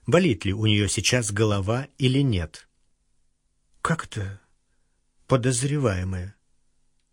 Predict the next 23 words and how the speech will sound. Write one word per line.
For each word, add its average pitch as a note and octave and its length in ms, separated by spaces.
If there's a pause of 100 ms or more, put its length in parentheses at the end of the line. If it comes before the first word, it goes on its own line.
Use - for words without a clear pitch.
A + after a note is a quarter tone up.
(160)
Что - 300
вы C#3+ 100
хотите C3 420
этим B2 180
сказать? B2+ 560 (1040)
Что - 200
это D#3+ 240
я G3+ 400 (240)
убила B2 580
Лилю?" B2 440 (1400)
"Вы A2 120
же G#2+ 160
были G2+ 300
её G2+ 380
соперницей. C#3 840 (920)
Лиля D3+ 540 (100)
любила A2+ 640
вашего G2+ 520
мужа. G#2 480 (800)
Ваш B2+ 380
муж C#3+ 500 (100)
любил A#2 460
Лилю. G2+ 520